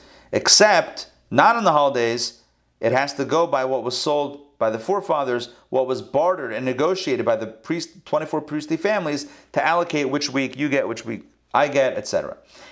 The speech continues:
And honestly, I wanna go back to my bowling example, my arcade bowling example. It's no, it's kind of like, you know, when you're bowling. You guys go bowling ever? Who bowls? Anybody bowl anymore?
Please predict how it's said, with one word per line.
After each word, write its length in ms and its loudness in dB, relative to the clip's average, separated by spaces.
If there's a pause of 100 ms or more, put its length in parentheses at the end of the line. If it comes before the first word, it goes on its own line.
And 140 2
honestly, 380 2
I 20 2
wanna 160 0
go 100 0
back 280 -2
to 80 -2
my 100 2
bowling 380 0
example, 520 0
my 160 2
arcade 380 0
bowling 240 0
example. 640 -2 (260)
It's 240 -4
no, 140 2
it's 200 0
kind 240 0
of 140 -2
like, 320 0
you 60 -2
know, 80 0
when 120 -4
you're 100 0
bowling. 480 -2 (340)
You 80 -10
guys 160 0
go 80 -4
bowling 420 -2
ever? 380 -2 (400)
Who 100 -4
bowls? 560 -2 (1300)
Anybody 240 -4
bowl 380 0
anymore? 480 0